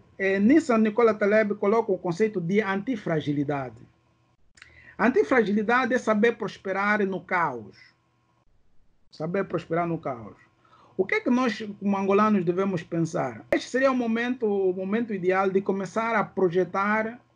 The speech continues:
a era pós-covid dezenove.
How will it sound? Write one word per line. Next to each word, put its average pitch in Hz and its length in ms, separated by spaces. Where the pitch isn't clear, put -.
a 170 140
era 220 320
pós-covid 208 880
dezenove. 143 720